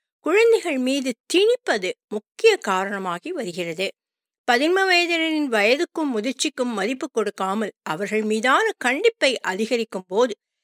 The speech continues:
சில எதிர்மறை எண்ணங்கள் உருவாகலாம். ஹை achievers என்று சொல்லப்படும் பெருத்த வெற்றியை தேடும் மனம் உடையவர்களால் தோல்வியை ஒப்புக்கொள்ள முடியாது போகலாம். வெற்றி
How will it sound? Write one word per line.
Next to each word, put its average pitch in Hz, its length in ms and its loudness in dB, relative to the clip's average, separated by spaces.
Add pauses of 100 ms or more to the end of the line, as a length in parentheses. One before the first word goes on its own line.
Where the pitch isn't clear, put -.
(140)
சில 339 260 2
எதிர்மறை 349 480 0 (120)
எண்ணங்கள் 247 580 2 (160)
உருவாகலாம். 202 840 -2
ஹை 415 180 0 (160)
achievers 262 760 0
என்று 208 220 -4
சொல்லப்படும் 202 600 -4 (460)
பெருத்த 415 420 4
வெற்றியை 359 520 2
தேடும் 240 440 0
மனம் 220 380 -2
உடையவர்களால் 202 840 -2 (420)
தோல்வியை 320 600 4 (120)
ஒப்புக்கொள்ள 320 560 -2
முடியாது 311 520 0
போகலாம். 180 540 -4 (300)
வெற்றி 190 360 0